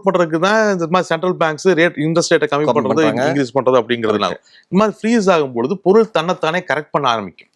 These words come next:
Speaker 2: ஓகே.
Speaker 1: தன்னைத்தானே
Speaker 2: கரெக்ட்
Speaker 1: இந்த
Speaker 2: பண்ண ஆரம்பிக்கும்.
Speaker 1: பொருள் க-, க-, கரெக்ட் பண்ண ஆரம்பிக்கும். விலைகள் தன்னைத்தானே குறைய ஆரம்பிக்கும். இதுதான் ரிசெஷன்ல, அ, விலையெல்லாம் ஃபால் ஆக ஆரம்பிக்கும். இது ஒ-,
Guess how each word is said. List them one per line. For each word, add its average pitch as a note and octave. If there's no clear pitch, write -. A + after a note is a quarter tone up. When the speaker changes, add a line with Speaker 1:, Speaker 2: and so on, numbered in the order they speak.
Speaker 2:
ஓகே. F2+
Speaker 1:
தன்னைத்தானே E3
Speaker 2:
கரெக்ட் -
Speaker 1:
இந்த C#3
Speaker 2:
பண்ண C3+
ஆரம்பிக்கும். A#2+
Speaker 1:
பொருள் F#3
க-, C3+
க-, A#2
கரெக்ட் D#3+
பண்ண D3+
ஆரம்பிக்கும். G#2+
விலைகள் D3
தன்னைத்தானே C#3+
குறைய C3
ஆரம்பிக்கும். A2
இதுதான் C3+
ரிசெஷன்ல, C3
அ, -
விலையெல்லாம் C#3
ஃபால் C3+
ஆக A#2
ஆரம்பிக்கும். G#2+
இது B2
ஒ-, B2